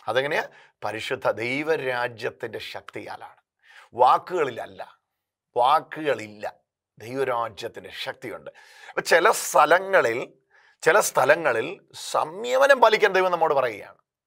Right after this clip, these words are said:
മിണ്ടാതിരിക്കാൻ ദൈവം നമ്മോട് പറയുക, സൗമ്യനായിരിക്കാൻ പറയുകയാണ്. Wait and see, നീ കാത്തിരുന്ന്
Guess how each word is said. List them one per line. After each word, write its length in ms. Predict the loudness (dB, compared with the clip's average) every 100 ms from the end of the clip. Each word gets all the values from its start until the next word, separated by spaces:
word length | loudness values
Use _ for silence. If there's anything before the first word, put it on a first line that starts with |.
| _ _ _ 0
മിണ്ടാതിരിക്കാൻ 460 | 2 4 2 0 -2
ദൈവം 120 | -4
നമ്മോട് 200 | -6 -8 -8
പറയുക, 200 | -12 -2
സൗമ്യനായിരിക്കാൻ 680 | 0 0 -2 -2 0 -2 -10 -10
പറയുകയാണ്. 340 | -16 -18 -20 _ _ _ _ _ _ _ _ _ -2 2
Wait 260 | 2 0 -2 -2
and 100 | -2 -10
see, 160 | -12 -12 _ _ _ -10
നീ 100 | -10 -12 0
കാത്തിരുന്ന് 640 | 2 2 0 -4 -10 -10